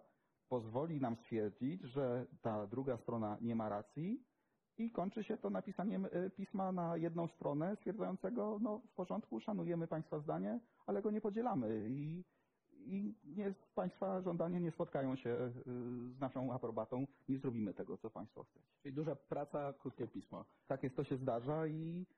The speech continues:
Speaker 1: ale wtedy, e, ale klient ma wtedy prawo wiedzieć, no, co tyle zajęło, co, dlaczego ta usługa, e, właśnie w takiej formie była właściwa, a w innej by była mniej właściwa.
Speaker 2: Czy prawo w Polsce, twoim zdaniem, jest po stronie przedsiębiorców?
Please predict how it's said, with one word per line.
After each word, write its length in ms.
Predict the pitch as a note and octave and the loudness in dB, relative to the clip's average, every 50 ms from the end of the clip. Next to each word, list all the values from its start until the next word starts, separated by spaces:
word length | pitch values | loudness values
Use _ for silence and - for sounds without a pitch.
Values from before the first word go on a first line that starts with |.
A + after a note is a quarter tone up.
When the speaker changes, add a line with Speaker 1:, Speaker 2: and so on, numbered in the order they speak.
| _ - - | _ -10 -4
Speaker 1:
ale 280 | - F3+ E3+ F3 F3 E3+ | 0 2 2 2 2 0
wtedy, 380 | - - F#3 F3+ - F3 - - | 0 -2 0 0 2 2 2 2
e, 340 | - D#3 D#3+ D#3+ D#3+ - - - _ - | 2 2 2 2 0 -2 -4 -8 _ -2
ale 200 | - E3+ E3+ E3 | 0 0 0 0
klient 380 | - F3 E3 E3 D#3 C#3+ - | 0 0 2 2 2 2 2
ma 120 | D3+ C#3 C#3 | 0 0 0
wtedy 280 | - - A#2+ A#2+ A#2 | 0 0 0 2 2
prawo 280 | A2+ - A2 G2+ G#2+ G2+ | 2 0 0 0 0 0
wiedzieć, 340 | G#2 G2 G2+ G#2 G2 - - | 0 0 0 0 -2 -2 -2
no, 160 | G#2+ G#2 G#2 - _ _ _ _ _ _ - | -2 -2 -2 -4 _ _ _ _ _ _ 0
co 220 | F#3 F#3+ G3 G3 | 0 2 2 2
tyle 500 | - - - D#3+ E3 E3+ D#3+ D3+ D3 C#3+ | 0 -2 0 0 2 2 2 2 2 0
zajęło, 500 | C3+ - B2+ B2 A#2+ B2 A#2+ A#2 A#2 A#2 | 0 0 0 2 2 2 4 4 2 0
co, 160 | A#2 - C#3+ | -2 -2 -4
dlaczego 680 | B2+ B2 B2+ C3+ C#3 - F3+ E3+ D#3+ E3 D#3 D3+ C#3+ - | -2 0 0 0 0 0 -2 0 2 0 0 0 -2 -2
ta 140 | - C#3+ D3+ | -2 -2 0
usługa, 520 | - C3+ C3 - - C#3+ C3+ C3+ B2+ B2+ B2+ | 0 -2 -2 -2 -4 -2 0 2 2 2 0
e, 540 | B2 B2 B2 B2+ A#2+ A#2 A#2 A#2 A#2+ A#2+ A#2+ - _ _ _ _ _ _ _ _ _ - | 0 -2 -2 -2 0 0 2 0 0 -2 -4 -8 _ _ _ _ _ _ _ _ _ -2
właśnie 320 | C#3 C#3 - - C3 A#2 | 0 0 0 0 -2 -2
w 140 | - - - | -2 -2 -2
takiej 300 | - B3+ - - F3+ D#3 | -2 -2 -2 -2 -2 -2
formie 400 | - - D3+ D#3+ D#3 D#3 D3 C3+ | -2 0 0 0 0 2 0 2
była 260 | B2+ C3 C3 B2+ A#2+ | 2 2 2 2 2
właściwa, 500 | A2+ A#2 A2+ - - - D#3+ E3 E3 D#3 - - | 2 0 -2 -2 -4 -4 -2 -2 -2 -2 -2 -2
a 100 | - F3+ | -4 -4
w 140 | - - | -2 0
innej 300 | D#3+ D#3+ D#3+ D#3 D3+ D3 | 0 2 2 4 2 2
by 200 | C3+ B2+ C3 C3+ | 2 2 2 2
była 240 | B2+ B2+ A#2+ B2+ B2 | 2 2 2 2 2
mniej 240 | A2+ G#2 G#2+ G2 F#2+ | 2 2 0 0 -2
właściwa. 440 | G2 F#2+ G#2 - - - - - - - _ _ _ _ _ _ - | -2 -4 -6 -8 -12 -20 -20 -20 -20 -20 _ _ _ _ _ _ -14
Speaker 2:
Czy 100 | - D#3 | -10 -8
prawo 440 | - - F3 E3+ F3+ G3+ A3+ A3+ G#3+ | -4 -2 -2 -2 0 0 0 0 0
w 160 | - - - | -2 -6 -6
Polsce, 440 | - D#3 C#3 C3 B2 - - - A#2 | -4 -2 0 0 -2 -4 -4 -4 -4
twoim 320 | - - - C3+ C3 B2+ | -4 -2 -2 0 0 0
zdaniem, 300 | A#2+ B2+ B2 A#2+ A#2+ A2+ A#2+ | 0 0 0 0 0 0 0
jest 140 | B2+ - - | -2 -2 -4
po 120 | - B2+ | -8 -10
stronie 420 | - - - C3+ B2+ B2 A#2+ A#2 | -8 -4 -2 -2 0 0 0 -2
przedsiębiorców? 840 | A2 - - - A#2 - - A#2+ A#2 A#2 A2+ A#2 - F3 G#3 - | -4 -6 -8 -12 -10 -6 -4 -2 0 -2 -2 -2 -2 -4 -4 -4